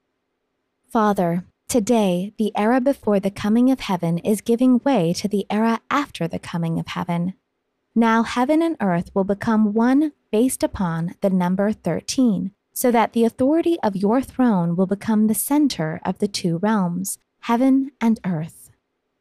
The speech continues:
Now we will stand in the realm of your extended family, formed by the bonds of your true love, true life, and true lineage. In this position, on this day of victory, we will enter the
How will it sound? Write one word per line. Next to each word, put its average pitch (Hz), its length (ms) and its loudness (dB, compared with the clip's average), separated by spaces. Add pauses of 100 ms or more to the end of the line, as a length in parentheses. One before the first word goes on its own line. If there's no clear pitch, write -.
(120)
Now 202 320 2
we 226 100 2
will 180 140 0
stand 185 520 -2
in 202 120 -2
the 190 100 2
realm 196 320 2
of 175 140 -2
your 185 140 4
extended 226 640 0
family, 202 480 0 (100)
formed 311 400 0
by 190 140 0
the 185 100 -2
bonds 180 540 -2
of 180 160 -4
your 185 200 2
true 196 440 0
love, 180 420 -2 (240)
true 277 300 0
life, 185 460 0 (200)
and 180 160 0
true 185 400 0
lineage. 165 760 -2 (560)
In 220 180 6
this 254 200 2
position, 190 640 0 (220)
on 190 180 2
this 226 220 2
day 196 180 0
of 165 140 -2
victory, 170 520 -2 (200)
we 240 80 2
will 240 240 2
enter 294 300 0
the 349 160 -2